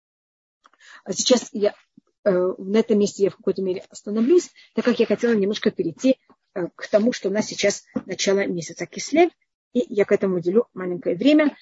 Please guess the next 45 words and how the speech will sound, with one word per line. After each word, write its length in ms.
Только 200
меня 180
тут 180
спросили 600
вопрос, 500
конечно, 340
это 100
более 320
вопрос 400
к 140
Раву. 340
Я, 340
я 40
только 200
читаю 360
вопрос. 440
Если, 220
например, 340
я 140
не 100
использовала 420
кастрюлю 380
для 140
мяса 280
или 120
молока, 320
молочных 380
продуктов 420
в 40
течение 180
двадцати 420
четырех 340
часов, 400
э, 100
или 220
более, 440
могу 220
ли 80
я 80
использовать 320
эту 80
кастрюлю 400
как 240
паровую? 460
Да. 200